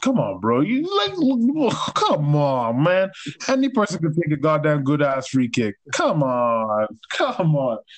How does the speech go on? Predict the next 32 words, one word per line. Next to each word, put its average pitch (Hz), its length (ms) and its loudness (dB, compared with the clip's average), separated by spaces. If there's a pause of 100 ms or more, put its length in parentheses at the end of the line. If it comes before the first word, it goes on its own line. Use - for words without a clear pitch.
(160)
He 233 120 2
scored 226 320 0
one 208 240 0
good 214 240 -2
free 220 260 0
kick, 240 420 -2
and 151 100 2
we're 151 60 2
gonna 170 180 0
start 175 220 0
talking 170 260 -2
about 156 320 0
this 160 160 0
dude 151 220 0
like, 135 220 0 (380)
you 151 140 2
know, 143 100 4
he's 135 400 0 (320)
the 139 240 -2
hundred 160 300 2
and 147 160 2
ten 156 280 2
million 156 400 2
pound 151 400 0
player 147 300 2
that 127 220 0
they 131 80 2
were 127 140 2 (140)
trying 147 200 0
to 131 60 -4
sell 139 260 0
us. 220 160 -4